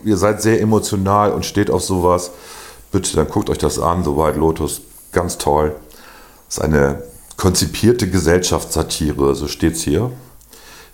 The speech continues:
Ähm, <laughs> ich fand's überhaupt nicht lustig. Steve Zahn spielt mit, oder Zane, oder wie man den dann heißt, ähm, den kennt man.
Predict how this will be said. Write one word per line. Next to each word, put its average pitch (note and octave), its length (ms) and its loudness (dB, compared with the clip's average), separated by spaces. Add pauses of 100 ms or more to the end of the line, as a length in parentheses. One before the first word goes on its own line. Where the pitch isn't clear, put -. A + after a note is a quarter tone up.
(100)
Ähm, D#2 520 2 (200)
<laughs> - 920 -12
ich - 100 -6
fand's - 320 -2
überhaupt E2 320 2
nicht D#2+ 120 -2
lustig. D#2 420 0 (1400)
Steve C#3+ 460 2
Zahn B2 320 2
spielt F2+ 340 2
mit, E2+ 300 4
oder E2+ 260 2
Zane, F#2+ 440 2
oder E2+ 160 4
wie D#2+ 40 2
man D#2+ 140 2
den D#2 80 4
dann D#2 200 0
heißt, D2 380 0
ähm, D#2+ 320 4
den D2+ 160 -4
kennt D2 240 -2
man. C2 220 0